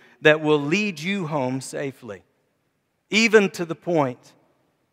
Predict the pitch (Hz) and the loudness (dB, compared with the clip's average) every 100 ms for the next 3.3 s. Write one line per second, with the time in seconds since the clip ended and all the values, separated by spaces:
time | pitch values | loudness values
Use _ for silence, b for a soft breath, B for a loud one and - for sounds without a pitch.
0 | _ _ _ _ _ 143 139 151 143 143 | _ _ _ _ _ 2 2 0 0 0
1 | 139 139 139 135 117 123 113 120 139 127 | -2 -4 -4 -4 -6 -12 -12 -10 -6 -4
2 | 120 107 - _ _ _ _ 120 - 151 | -4 -8 -16 _ _ _ _ -16 -8 -4
3 | 135 117 92 | -2 -4 -6